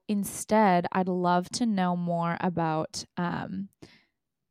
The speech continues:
before you kind of tuned into all of this for yourself. And you were saying, like, you had this out-of-body experience when you were eighteen and you weren't really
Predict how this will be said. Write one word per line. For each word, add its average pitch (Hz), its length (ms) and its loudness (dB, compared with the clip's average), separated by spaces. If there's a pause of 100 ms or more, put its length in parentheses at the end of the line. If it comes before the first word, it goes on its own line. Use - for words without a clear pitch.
(380)
before 185 720 0
you 170 400 0
kind 175 200 -4
of 165 100 -6
tuned 180 280 -4
into 170 380 -6
all 165 160 -4
of 156 120 -10
this - 460 -6
for 190 80 2
yourself. 170 520 -4
And 175 140 -4
you 170 80 -2
were 175 80 -2
saying, 175 240 -6
like, 170 200 -6
you 185 60 -2
had 165 160 -4
this 175 200 -2
out-of-body 175 480 -4
experience 170 680 -8
when 170 140 -4
you 165 80 -8
were - 120 -10
eighteen 220 480 -2
and 185 120 -4
you 175 80 -2
weren't 175 260 -4
really 175 540 -2